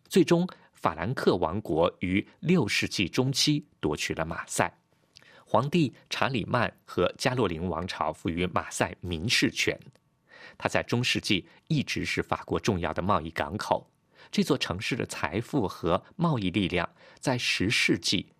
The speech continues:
由普罗旺斯伯爵复兴了。一二六二年，科斯特拉纳的伯尼菲斯六世领导的马赛人民起来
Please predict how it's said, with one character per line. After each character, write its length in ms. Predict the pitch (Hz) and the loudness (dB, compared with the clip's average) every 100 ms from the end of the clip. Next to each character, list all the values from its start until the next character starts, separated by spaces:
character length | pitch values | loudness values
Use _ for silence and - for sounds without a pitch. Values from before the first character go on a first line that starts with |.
| _ | _
由 180 | 87 78 | 0 0
普 200 | - - | -2 -4
罗 180 | 76 85 | 0 0
旺 180 | 104 82 | 0 -4
斯 160 | - | -4
伯 180 | 101 80 | -4 -4
爵 200 | 80 76 | -4 -8
复 180 | - 90 | -6 -6
兴 320 | - 120 127 | -2 0 0
了。 160 | 104 - _ - _ _ _ _ _ - - - | -2 -6 _ -20 _ _ _ _ _ -20 -20 0
一 120 | 165 | 4
二 160 | 170 143 | 4 4
六 200 | 180 131 | 4 4
二 180 | 123 | 2
年， 340 | 87 78 87 - _ _ | -2 -6 -8 -10 _ _
科 160 | - 165 | 0 0
斯 140 | - | 0
特 200 | - 113 | 2 2
拉 220 | 135 143 | 4 0
纳 220 | 147 135 | 0 -2
的 280 | 95 85 - _ | 0 0 -2 _
伯 160 | - 110 | 0 0
尼 160 | 123 117 | 2 0
菲 200 | - 147 | 0 0
斯 280 | - 143 | 0 2
六 180 | 151 123 | 2 2
世 300 | 87 - 95 - | 0 -2 -4 -4
领 180 | 85 95 | -6 -2
导 120 | 87 | 0
的 160 | 92 - | 0 -2
马 180 | 82 - | -6 -2
赛 220 | 127 85 | -2 0
人 160 | 82 | -4
民 220 | 92 85 90 | -4 -6 -4
起 180 | - - | -2 -2
来 180 | - | -2